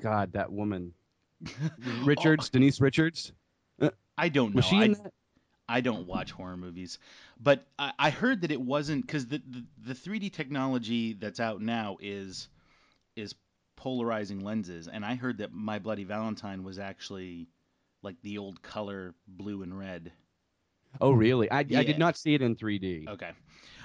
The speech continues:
Speaker 2: Um,
Speaker 1: Yeah.
Speaker 2: anyway, and also the, the composer for Up,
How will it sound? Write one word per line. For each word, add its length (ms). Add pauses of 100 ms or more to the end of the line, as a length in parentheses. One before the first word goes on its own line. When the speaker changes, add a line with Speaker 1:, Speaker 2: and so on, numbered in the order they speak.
Speaker 2:
Um, 580 (920)
Speaker 1:
Yeah. 60
Speaker 2:
anyway, 260
and 140
also 320
the, 340
the 120
composer 680
for 240
Up, 240